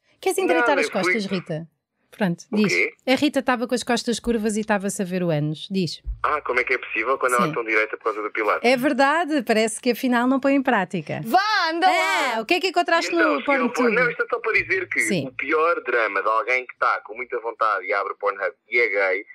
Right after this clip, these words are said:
Speaker 1: Sim.
Speaker 2: é que depois ir parar à página hetero, fica tipo, "Ah, ah!" E
Speaker 1: Perdes
Speaker 2: depois
Speaker 1: o pau.
Speaker 2: queres
Speaker 3: Percebo.
Speaker 2: Ah.
Speaker 1: Perdes o pau.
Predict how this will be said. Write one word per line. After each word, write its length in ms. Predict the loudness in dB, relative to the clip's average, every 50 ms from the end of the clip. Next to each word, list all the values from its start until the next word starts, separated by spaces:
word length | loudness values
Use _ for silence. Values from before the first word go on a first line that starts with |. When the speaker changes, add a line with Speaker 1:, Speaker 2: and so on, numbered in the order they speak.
| -20 -12
Speaker 1:
Sim. 140 | -4 -2 0
Speaker 2:
é 40 | 0
que 60 | 0
depois 220 | -2 -2 -4 -4 -4
ir 60 | -2
parar 260 | 0 0 2 2 2
à 60 | 0
página 400 | 0 0 -2 -4 -4 -2 0 0
hetero, 320 | 2 2 2 0 -2 -4 -4
fica 140 | -4 -6 -6
tipo, 220 | -6 -8 -10 -8 -8 -6 -2
"Ah, 240 | 2 2 2 2 2 0 -2 0
ah!" 240 | 2 2 4 2 2 0 -6 -16 _ _
E 60 | -2 0
Speaker 1:
Perdes 260 | 2 2 2 2 0
Speaker 2:
depois 120 | 0 0
Speaker 1:
o 20 | 2
pau. 260 | 2 2 2 2 -2 -4
Speaker 2:
queres 120 | -6 -10 _ _ _ _ _ _ _ _ _ _ _ _ _ _ _ _ _ _
Speaker 3:
Percebo. 380 | -16 -4 0 2 2 2 2 0
Speaker 2:
Ah. 60 | 2
Speaker 1:
Perdes 260 | 2 2 2 0 -2
o 80 | -2 0
pau. 340 | 2 2 2 2 0 -4